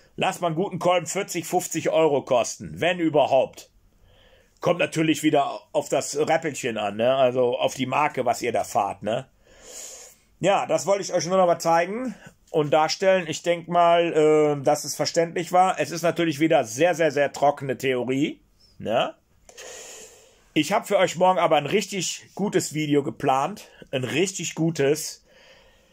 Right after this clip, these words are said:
Das kündige ich jetzt schon mal an. Das ist für jeden Laien verständlich und für jeden Laien ausführbar. Ja? Mehr wird nicht verraten. Und Leute, das bringt noch was. Das bringt richtig was.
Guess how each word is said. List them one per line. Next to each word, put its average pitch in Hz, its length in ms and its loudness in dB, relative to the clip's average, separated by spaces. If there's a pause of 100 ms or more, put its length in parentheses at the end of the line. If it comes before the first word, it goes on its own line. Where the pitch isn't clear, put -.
(240)
Das 131 200 -2
kündige 190 320 0
ich 160 140 0
jetzt 185 180 -2
schon 185 120 -6
mal 170 160 0
an. 175 380 -4 (400)
Das 151 300 2
ist 165 220 -2
für - 100 -2
jeden 160 420 0
Laien 170 300 4
verständlich 160 720 -4
und 127 160 -4
für - 80 -4
jeden 160 600 0
Laien 151 560 0
ausführbar. 127 760 0 (1160)
Ja? 147 380 -4 (920)
Mehr 147 240 0
wird 165 160 -2
nicht 160 160 -4
verraten. 139 640 2
Und 147 220 0
Leute, 156 560 2 (720)
das 156 580 -6
bringt 165 420 -4
noch 113 220 -2
was. - 400 -8
Das 123 280 -2
bringt 175 420 -4
richtig 233 420 -2
was. - 340 -8